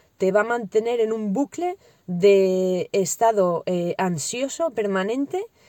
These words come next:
y del que no vas a poder salir. Da igual que te tomes, en, en mi caso, eh, a mí me llegaron a dar medicación, pero es que hasta que no empecé a tomar decisiones y a cambiar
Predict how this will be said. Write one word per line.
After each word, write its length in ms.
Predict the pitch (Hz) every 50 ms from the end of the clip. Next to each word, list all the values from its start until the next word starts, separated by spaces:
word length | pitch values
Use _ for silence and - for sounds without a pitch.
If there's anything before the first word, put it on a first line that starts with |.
| _ _ _ _ _ _ _ _ _ _
y 420 | - - - 208 202 196 190 190 180
del 180 | 175 180 170 147
que 120 | 180 180
no 120 | 180 202
vas 180 | 214 226 220 214
a 80 | 233 208
poder 300 | 180 202 190 190 180 175
salir. 320 | - 202 233 240 220 202
Da 100 | 208 202
igual 240 | 240 208 247 233 208
que 100 | 202 220
te 140 | 175 185 175
tomes, 840 | 156 185 185 180 175 170 170 165 165 160 160 156 - - - - _ _ _
en, 240 | - 156 160 160 -
en 220 | - 156 131 147
mi 120 | 156 156 143
caso, 440 | 147 185 185 - - 240 247 240 - 415
eh, 380 | - 165 156 156 156 156 156 156
a 60 | 151
mí 120 | 160 170
me 140 | 175 185 185
llegaron 400 | 185 190 180 185 180 196 190 190
a 80 | 185 180
dar 120 | 180 185
medicación, 680 | 202 202 202 202 190 - 165 143 - 190 202 202 185 - _ _ _ _ _ _ _ _ _
pero 240 | - 180 180 180 185
es 140 | 180 180 -
que 100 | - 220
hasta 240 | 214 - - 190 175
que 80 | 175
no 80 | 170 185
empecé 340 | 202 202 185 214 196 - 233
a 80 | 220
tomar 300 | 202 175 214 220 208 202
decisiones 760 | 202 208 196 - 214 202 - - 214 180 175 170 165 156 151 -
y 220 | - 196 190 185 175
a 100 | 170 156
cambiar 640 | - 165 165 165 160 185 202 196 190 175 151 -